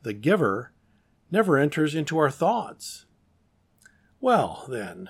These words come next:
may we listen to the psalmist as he writes and we sing, "O praise and bless the Lord, my soul,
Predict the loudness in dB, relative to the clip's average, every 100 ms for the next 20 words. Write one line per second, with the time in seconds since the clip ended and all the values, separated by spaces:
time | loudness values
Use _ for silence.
0 | -14 -8 -6 -4 -2 -2 0 -2 -4 -4
1 | -4 -2 -2 -2 -6 -12 -14 -16 -10 -10
2 | -8 -6 -2 0 -2 -6 -12 -10 -4 -4
3 | -2 0 0 0 -6 -12 _ _ _ _
4 | _ _ _ _ _ _ _ -4 0 0
5 | 0 0 2 2 0 0 0 0 0 -2
6 | -4 -6 -12 -8 -2 4 4 4 2 -2
7 | -8 -8 -8 -8 -8 -10 -14